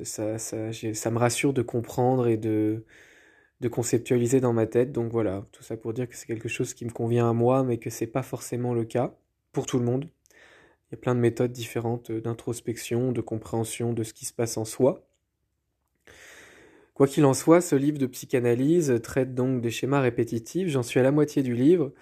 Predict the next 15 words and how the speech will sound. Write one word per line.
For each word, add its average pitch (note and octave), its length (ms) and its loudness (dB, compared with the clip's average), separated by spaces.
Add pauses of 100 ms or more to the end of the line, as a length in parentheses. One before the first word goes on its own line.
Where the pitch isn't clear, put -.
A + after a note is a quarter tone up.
(460)
Et B2 60 -4
pour B2+ 200 0
l'instant, D3+ 580 4
euh, A#2+ 180 4
c'est A#2+ 200 -8
vrai C3+ 260 0
que, - 160 -8
euh, B2 380 -2
ça A#2+ 180 -6
a A#2+ 40 -2
beaucoup C#3+ 480 -4 (120)
parlé, C3 560 2 (380)
euh, A#2 280 0
des A#2 180 -8
traumatismes B2 840 -2